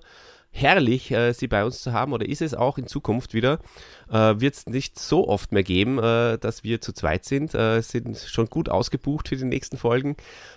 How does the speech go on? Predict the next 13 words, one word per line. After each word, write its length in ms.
Aber 840
ja, 260
jetzt, 280
äh, 240
haben 340
auch 300
aus 180
organisatorischen 800
Gründen 560
wir 160
uns 240
wieder 120
mal, 280